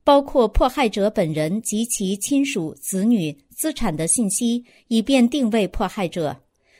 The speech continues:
同时，请美国大法弟子顺便收集和提交那些在美国参与中共海外迫害者的个人信息，比如在神韵艺术团和神韵交响乐团演出剧场外，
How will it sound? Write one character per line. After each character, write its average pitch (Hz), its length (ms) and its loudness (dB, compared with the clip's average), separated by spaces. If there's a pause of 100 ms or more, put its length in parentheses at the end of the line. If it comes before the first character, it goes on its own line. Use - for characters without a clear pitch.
(140)
同 220 240 4
时， 185 380 -2 (180)
请 247 240 2
美 233 200 4
国 202 180 0
大 240 160 0
法 214 180 0
弟 247 220 0
子 180 260 -2
顺 226 300 -2
便 226 200 2
收 269 220 0
集 185 320 -4 (140)
和 208 240 0
提 185 240 -6
交 240 340 2 (240)
那 285 160 2
些 277 240 2
在 277 200 2
美 170 160 -2
国 190 180 0
参 277 260 -2
与 233 240 2
中 269 180 -2
共 233 220 2
海 175 260 -4
外 226 180 0
迫 247 180 0
害 240 220 -2
者 180 200 -4
的 175 200 -2
个 233 160 -2
人 170 240 -2
信 196 200 -2
息， 220 320 -4 (480)
比 254 120 2
如 247 280 4
在 277 240 2
神 240 220 2
韵 285 160 4
艺 247 100 0
术 214 220 -4
团 190 380 -2
和 208 160 0
神 208 200 -2
韵 233 200 2
交 277 200 0
响 190 280 -4
乐 196 120 -2
团 190 300 -4
演 165 160 0
出 240 220 -4
剧 240 200 -4
场 170 260 -8
外， 202 260 -2